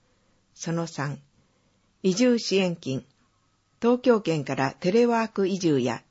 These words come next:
起業、就業などをする移住者への支援。以上、取り組みの例でした。次に、注目されるその理由は、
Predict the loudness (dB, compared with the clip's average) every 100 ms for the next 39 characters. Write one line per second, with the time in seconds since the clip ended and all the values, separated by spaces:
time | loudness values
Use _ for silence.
0 | _ -2 0 2 2 0 -6 _ _ -6
1 | 0 2 4 4 2 0 0 -2 -2 -2
2 | -2 0 -2 0 0 0 -2 0 -2 -6
3 | -6 -4 -4 -6 -12 _ _ _ _ _
4 | _ _ _ _ _ _ _ -2 0 2
5 | 2 2 -2 -6 -4 -2 -2 0 2 2
6 | 0 0 0 -2 -6 -6 -14 -16 -18 _
7 | _ _ _ _ _ _ _ _ _ _
8 | _ _ _ _ _ _ _ _ _ _
9 | _ _ _ _ _ _ _ _ _ _
10 | _ -6 -2 0 0 0 -6 -10 _ _
11 | _ _ _ _ 0 4 4 4 0 -2
12 | -4 2 2 2 0 -2 -2 0 2 2
13 | 0 0 2 4 2 0 -2 -4